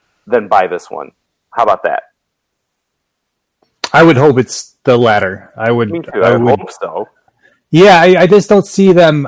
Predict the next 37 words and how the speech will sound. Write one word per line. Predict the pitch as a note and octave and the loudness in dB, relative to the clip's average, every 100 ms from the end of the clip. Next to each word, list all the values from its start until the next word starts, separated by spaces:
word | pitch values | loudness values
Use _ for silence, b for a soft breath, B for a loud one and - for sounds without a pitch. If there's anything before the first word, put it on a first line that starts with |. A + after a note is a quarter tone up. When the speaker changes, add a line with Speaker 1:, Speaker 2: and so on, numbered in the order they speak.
| - | -2
Speaker 2:
how | D3 | 0
they've | D#3 | 2
been | D3 D3 | 0 0
very | D3+ D#3 | 0 0
innovative | C#3+ C3 C#3+ C3 G#2+ | -2 0 0 0 -4
of | F#2+ | -6
la-, | C3 - | -4 -2
as | A#2+ A2+ | -2 -2
of | G#2 | -2
late | C3 C3 B2 - | 0 2 0 -4
and | A2 | -4
always | B2 B2 | -2 -2
trying | - B2 | -2 -2
to | |
do | A2 B2 B2 A#2+ A2+ | -2 0 0 2 0
more | A2 A#2+ A#2+ | 0 2 2
like | A#2 A2+ - _ _ | 2 0 -4 _ _
the | A#2 | -8
realistic | G2+ A#2+ A2+ A2+ - A2+ - _ _ _ _ _ | -2 -2 -2 -4 -6 -8 -10 _ _ _ _ _
clothing | - - B2 B2 B2 B2 | -20 -8 -2 0 0 -2
or | G2+ | -4
body | E2 G2+ G2+ | -4 -2 -2
armor, | G#2+ A#2 | -2 -2
whatever | A2 A#2 A#2+ | -2 0 0
they | A#2+ | -2
wanna, | G#2+ G#2 G2 - _ - | -2 -6 -10 -16 _ -20
whatever | - A#2 A#2+ A2 | -10 -4 -4 -4
you, | G2 - _ - | -10 -14 _ -8
whatever | A2+ B2+ A#2+ | -2 0 2
it | F#2+ G2 | 0 -2
is. | C#3 - B - | -2 -8 B -6
Speaker 1:
Yeah. | A2+ G#2 B2 A#2 A2+ | 0 2 2 2 2
Speaker 2:
Um, | A2 G2+ - _ _ _ _ - | 0 -4 -10 _ _ _ _ 2
that | C3+ | 4
would | C#3+ | 4
just | C3 C3+ - | 2 0 0
be | C#3+ C#3 C3+ C3+ A2+ | 2 4 4 4 0